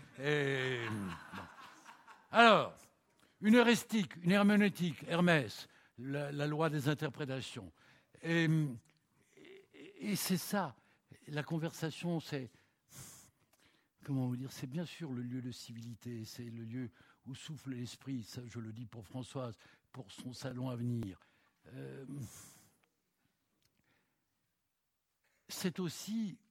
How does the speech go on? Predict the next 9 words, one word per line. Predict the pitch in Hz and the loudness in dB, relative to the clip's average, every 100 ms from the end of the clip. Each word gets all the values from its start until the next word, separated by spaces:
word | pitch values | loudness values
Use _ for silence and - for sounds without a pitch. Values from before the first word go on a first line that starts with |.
| _ - | _ -12
parce | 139 - | -12 -8
que | 135 | -10
cela | - 127 117 | -8 -8 -8
était | 101 147 123 92 _ _ _ - | -10 -8 -8 -12 _ _ _ -16
au | 101 101 | -14 -12
dix-huitième, | 95 104 95 107 - 196 214 160 90 - _ _ _ _ _ | -12 -14 -12 -16 -12 -8 -6 -4 -6 -10 _ _ _ _ _
dans | 127 127 | -8 -6
la | 117 | -6
tradition, | - 117 98 - 123 117 101 | -8 -12 -10 -10 -6 -6 -8